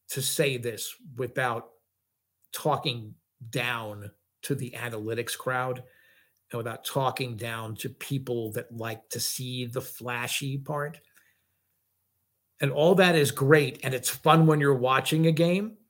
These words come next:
in December or January and seeing all these alley-oops and all these stars behind the back and,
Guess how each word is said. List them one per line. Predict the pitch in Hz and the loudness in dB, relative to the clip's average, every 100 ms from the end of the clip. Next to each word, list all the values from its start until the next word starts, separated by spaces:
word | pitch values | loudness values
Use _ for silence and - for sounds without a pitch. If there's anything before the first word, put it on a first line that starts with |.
| _ _ - | _ _ -6
in | 143 135 123 120 - | -2 -2 -4 -8 -4
December | 127 - 156 147 151 - | -2 2 2 4 2 2
or | 139 | 0
January | 113 127 135 135 139 147 156 131 | 0 -2 0 0 0 2 2 0
and | 117 | -2
seeing | - 147 131 | -4 -2 -2
all | 131 123 | -2 -4
these | 117 104 | -6 -4
alley-oops | 135 110 104 185 190 170 - | -4 -4 -4 2 4 4 0
and | 151 | 0
all | 120 | -2
these | 113 107 | -6 -8
stars | - 180 160 | -6 -2 -2
behind | - 123 110 98 | -2 -4 -4 -8
the | |
back | 120 240 214 196 170 165 135 | -6 0 0 2 0 -2 -4
and, | 117 101 | -6 -8